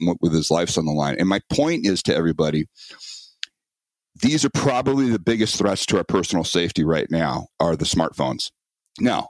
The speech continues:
I'm not a Luddite. I don't think it's going anywhere, but it's just a reality that I see women all the time will tell me things like, "Well, I should be able to run at ten thirty at night,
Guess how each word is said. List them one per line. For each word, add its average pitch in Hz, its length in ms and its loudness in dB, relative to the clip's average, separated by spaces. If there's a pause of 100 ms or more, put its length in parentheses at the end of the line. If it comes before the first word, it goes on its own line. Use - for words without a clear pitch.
(120)
I'm 104 100 2
not 120 160 0
a 135 40 2
Luddite. 110 480 0 (200)
I 90 60 0
don't 101 200 0
think 117 160 -2
it's - 140 0
going 104 320 2
anywhere, 80 480 0 (600)
but 107 140 2
it's 92 100 0
just 117 160 0
a 110 60 2
reality 98 540 0 (840)
that 113 160 0
I 104 100 2
see 131 160 0
women 110 280 2
all 98 200 2
the 95 80 -2
time 98 420 0 (720)
will 95 180 2
tell 110 220 0
me 110 100 2
things 92 300 0
like, 80 200 0 (800)
"Well, 120 200 2
I 123 100 2
should 127 220 -2
be 120 140 4
able 101 180 2
to 90 80 2
run 90 340 2 (500)
at - 140 0
ten 107 200 0
thirty 95 340 2
at - 100 -2
night, 87 300 0